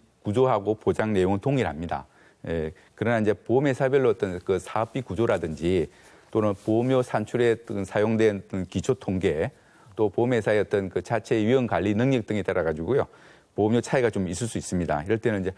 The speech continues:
합리적인 어떤 상품 선택이 중요하다고 볼 수 있습니다.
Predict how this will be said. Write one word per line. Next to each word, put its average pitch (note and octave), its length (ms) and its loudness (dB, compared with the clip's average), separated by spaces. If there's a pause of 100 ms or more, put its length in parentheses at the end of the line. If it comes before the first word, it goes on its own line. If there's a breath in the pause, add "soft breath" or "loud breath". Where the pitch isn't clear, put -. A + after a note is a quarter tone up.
(180 loud breath)
합리적인 B2+ 420 0
어떤 F2 200 -4
상품 A2 340 -4
선택이 G2+ 540 -2
중요하다고 F2 500 -2
볼 E2+ 160 -6
수 D#2+ 100 -14
있습니다. D#2 480 -12